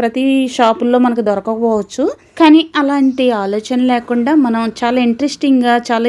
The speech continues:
ఇష్టమైన వస్తువులు మనం తీసుకోవచ్చు. దీని కాస్ట్ అనేది ఇక్కడ చూపిస్తున్నాను. ఇలాగే కాకుండా, ఇంత కాస్ట్ కాకుండా మీకు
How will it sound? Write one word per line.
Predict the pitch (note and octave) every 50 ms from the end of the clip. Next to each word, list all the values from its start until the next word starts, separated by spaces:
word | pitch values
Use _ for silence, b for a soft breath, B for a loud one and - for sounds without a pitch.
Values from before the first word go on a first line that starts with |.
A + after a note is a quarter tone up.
| B3 B3
ఇష్టమైన | - - _ _ - B3+ B3 B3 A#3+ A#3+ B3 C#4 D4 D4+ D4 C4
వస్తువులు | A#3 - - B3+ A#3+ A#3+ A#3 A#3
మనం | A3+ A3+ A3 G#3 G#3
తీసుకోవచ్చు. | G3+ G3+ - - A3 A3 C4+ B3+ A#3+
దీని | B3+ A#3 A#3 G#3+
కాస్ట్ | G3+ G#3 G#3 - - B3 B3
అనేది | A#3+ A#3 A3 A3+
ఇక్కడ | G#3 G3+ - G#3+
చూపిస్తున్నాను. | G3 G3+ G#3+ G#3+ - - G#3 G3+ G3+ G#3+ D4 G4+ - B B B B B B B B B B B B G#3
ఇలాగే | G3+ G#3 G#3+ A3 C4 - C#4
కాకుండా, | B3+ B3 B3 - B3+ B3+ C4 C4 A#3+
ఇంత | A#3+ A#3 D#4 D4+
కాస్ట్ | C#4 C4+ C4 C4 - C4+
కాకుండా | C4 B3+ C4 C4 B3+ C4 C4 C4 B3+ B3 B3
మీకు | B3+ C4+ C4+ C4+ -